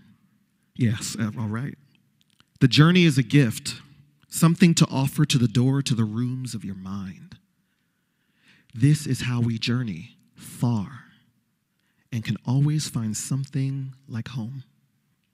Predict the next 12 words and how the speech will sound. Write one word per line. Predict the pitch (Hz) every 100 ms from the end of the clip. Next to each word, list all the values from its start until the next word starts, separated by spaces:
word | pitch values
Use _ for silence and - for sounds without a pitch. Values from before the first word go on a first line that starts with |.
| _ _ _ _ _ _ _ _ _ _ _ _ _ _ _ - -
I | 131
want | 127
everyone | 127 120
to | 127
take |
a | 113
deep | 113 117
breath | 113
for | - 113
a |
minute. | 104 107 101 - _ - - - - - - - - _ _ _ _ _ _ _ -
<sighs> | - -